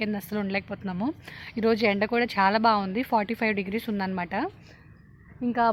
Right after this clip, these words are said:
మామిడి తోరణాలు అయితే అయిపోయింది. అరటి చెట్లు దొరికితే మాత్రం రేపు పొద్దున కల్లా ట్రై చేసి పెడతాము,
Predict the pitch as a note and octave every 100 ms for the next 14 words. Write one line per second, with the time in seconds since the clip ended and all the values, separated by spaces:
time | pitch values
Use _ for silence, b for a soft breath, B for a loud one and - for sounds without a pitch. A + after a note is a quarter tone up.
0 | A3+ A3 A#3+ C4 B3+ B3 A#3 A3+ G3+ G#3
1 | G3 D4+ D4+ A3+ A3 C#4 C4+ A#3+ A3 G3
2 | C4 B3 A3 C#4 C#4 A#3 G3+ G#3+ A3+ A3+
3 | A3+ A3 G3+ A3+ A3 F4+ E4 - G3+ F#3+
4 | G3+ F#3+